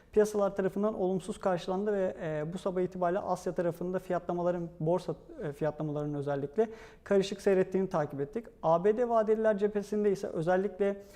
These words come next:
e, finansalları takip ediyoruz orada ve bunun biraz etkisiyle beraber,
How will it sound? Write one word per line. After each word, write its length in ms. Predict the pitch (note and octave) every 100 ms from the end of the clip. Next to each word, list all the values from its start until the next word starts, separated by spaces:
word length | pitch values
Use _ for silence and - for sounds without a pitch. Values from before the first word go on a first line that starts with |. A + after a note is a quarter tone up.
| - - -
e, 220 | D#3+ C#3+ D3
finansalları 680 | F3 E3+ E3 F#3 F3+ F#3
takip 380 | F#3 F3+ D#3 D#3
ediyoruz 340 | D3+ D3+ D3+ D3
orada 340 | D#3 F3+ F#3
ve 300 | F3 E3 D#3+
bunun 260 | F#3 G3+ F3+
biraz 240 | D#3+ D3
etkisiyle 560 | D3+ - D#3+ E3 D3+ D3
beraber, 340 | C#3+ C#3+